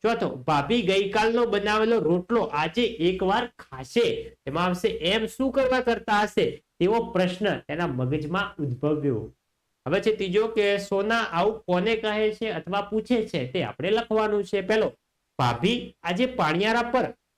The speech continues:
નાગ કેમ આવે કે છે? આ તો, આ વાક્ય તે તેના બાને જઈને કહે છે, કારણ કે તેને નવાઈ લાગે છે કે આજે ભાભી આવું શું,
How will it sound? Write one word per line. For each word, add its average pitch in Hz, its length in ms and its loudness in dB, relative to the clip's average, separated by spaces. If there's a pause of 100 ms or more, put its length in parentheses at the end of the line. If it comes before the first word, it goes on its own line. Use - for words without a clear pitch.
(120)
નાગ 160 400 0
કેમ 269 340 0
આવે 240 260 2
કે 190 220 0
છે? 120 300 -4
આ 180 100 -2
તો, 208 600 0
આ 196 140 2
વાક્ય 208 380 0
તે 190 260 -2
તેના 185 480 -2
બાને 170 420 2
જઈને 160 340 2
કહે 110 340 -2
છે, - 160 -12
કારણ 160 260 -4
કે 208 80 0
તેને 185 240 0
નવાઈ 160 340 2
લાગે 226 340 2
છે 165 180 0 (100)
કે - 260 -8
આજે 185 160 -2
ભાભી 143 280 -2
આવું 165 320 -2
શું, 202 240 -12